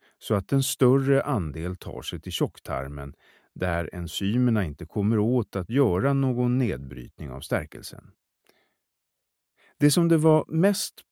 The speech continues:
prat om tidigare var potatismjöl som innehåller mycket stor andel resistent stärkelse. För att få i sig potatismjöl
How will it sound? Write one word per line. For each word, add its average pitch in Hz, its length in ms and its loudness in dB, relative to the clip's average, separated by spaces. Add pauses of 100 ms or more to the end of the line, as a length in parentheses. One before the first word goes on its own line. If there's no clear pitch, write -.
prat 98 460 0
om 98 300 -2
tidigare 87 640 -2
var 90 240 -6
potatismjöl 104 1300 -4 (420)
som 107 360 2
innehåller 95 680 0
mycket 131 380 0
stor 165 420 0
andel 76 440 -4
resistent 80 640 -8
stärkelse. - 720 -10 (1400)
För 123 120 2
att 110 220 2
få 107 200 -2
i 113 140 2
sig 120 220 0
potatismjöl 104 960 -2